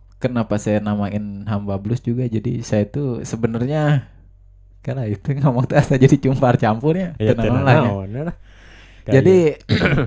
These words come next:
Speaker 1: <clears throat> lebih ke saya ingin membedakan itu lingkungan di luar dengan lingkungan musik. Ketika saya
Speaker 2: Oke.
Speaker 1: bermusik ya saya total di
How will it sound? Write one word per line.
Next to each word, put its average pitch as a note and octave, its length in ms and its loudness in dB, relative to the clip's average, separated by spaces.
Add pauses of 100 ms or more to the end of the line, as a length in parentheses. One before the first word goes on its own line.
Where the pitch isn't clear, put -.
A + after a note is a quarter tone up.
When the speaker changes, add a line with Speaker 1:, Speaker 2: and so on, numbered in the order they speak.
(160)
Speaker 1:
<clears throat> - 460 -14
lebih A2+ 240 2
ke A#2 120 2
saya A2+ 320 4
ingin C3 240 2
membedakan A2+ 640 0
itu G#2 200 -6
lingkungan G#2+ 520 -2
di G#2+ 140 0
luar A2 320 4
dengan A2 280 -4
lingkungan G#2 420 -6
musik. G#2 500 -8
Ketika G#2 360 -4
saya G#2+ 220 0
Speaker 2:
Oke. G2+ 60 0
Speaker 1:
bermusik G#2 420 2
ya G2+ 220 0
saya F#2 240 -6
total G2+ 400 -4
di G2 260 -4